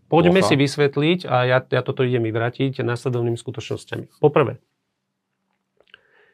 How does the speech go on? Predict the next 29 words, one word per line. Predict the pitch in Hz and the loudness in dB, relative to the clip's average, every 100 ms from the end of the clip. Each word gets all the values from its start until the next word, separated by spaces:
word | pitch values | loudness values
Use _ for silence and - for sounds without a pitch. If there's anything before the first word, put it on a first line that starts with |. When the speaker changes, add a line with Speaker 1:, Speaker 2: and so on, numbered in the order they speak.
| - | 0
Speaker 1:
ešte | 135 156 | 0 2
sa | 143 | 2
vrátim, | 131 123 131 135 135 135 | 2 2 0 0 0 0
e, | 143 117 117 127 | -2 -4 -2 -2
jednou | 131 127 | 0 0
vetou | 110 110 120 117 | -2 -4 -4 -4
k | |
tomu, | 120 113 | -4 -4
čo | 120 | -6
ste | - | -6
sa | 127 120 | -6 -8
pýtali, | 113 101 113 117 127 123 | -8 -8 -6 -2 -2 -4
e, | _ - 120 110 110 113 110 | _ -12 -8 -6 -6 -6 -6
v | |
rámci | 113 113 127 | -8 -6 -6
tej | 117 107 | -6 -6
kauzy, | 113 113 117 117 | -8 -6 -4 -4
keď | 117 113 110 - | -4 -8 -8 -6
prišli, | 117 117 - 113 110 120 | -6 -6 -6 -6 -4 -6
e, | 131 120 117 | -6 -6 -4
vlastne | 113 110 117 | -6 -8 -8
obviniť | 110 113 110 | -8 -8 -8
mňa | 110 | -8
a | |
Borisa | 107 107 - 110 | -8 -8 -8 -8
Beňu | 107 127 151 | -4 -6 -6
v | - | -12
tej | 113 | -12
súvislosti. | 120 104 127 - 175 180 | -10 -8 -8 -6 -4 -4